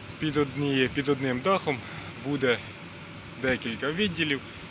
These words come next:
і там будуть знаходитися різні ві-, різні види тварин. Тож земляні роботи, як бачите, позаду мене вже трішки розпочали. Розбили,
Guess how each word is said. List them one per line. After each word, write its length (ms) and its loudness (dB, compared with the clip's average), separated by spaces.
і 120 -2
там 260 2
будуть 240 -6
знаходитися 580 -4
різні 340 0
ві-, 220 -4
різні 420 0
види 200 -4
тварин. 320 -4
Тож 300 4
земляні 460 0
роботи, 480 0
як 140 -4
бачите, 380 -2
позаду 320 -4
мене 300 -4
вже 200 0
трішки 380 2
розпочали. 640 2
Розбили, 560 2